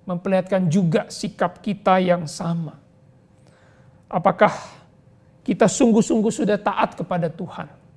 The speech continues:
Apakah kita sudah sungguh-sungguh, ya, melakukan apa yang Tuhan kehendaki dalam hidup kita? Ataukah kita hanya mentaati Tuhan sejauh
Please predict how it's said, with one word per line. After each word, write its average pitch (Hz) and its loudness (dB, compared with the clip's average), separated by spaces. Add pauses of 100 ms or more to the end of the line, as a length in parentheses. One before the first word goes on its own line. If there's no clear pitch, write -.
(960)
Apakah 202 4
kita 214 0
sudah 226 4
sungguh-sungguh, 269 2 (680)
ya, 160 -10
melakukan 190 -2
apa 190 -2
yang 185 -6
Tuhan 175 -4
kehendaki 175 -4
dalam 151 -4
hidup 143 -10
kita? - -20 (720)
Ataukah 196 0
kita 175 -4
hanya 185 -2
mentaati 175 -4 (160)
Tuhan 160 -6
sejauh 175 -2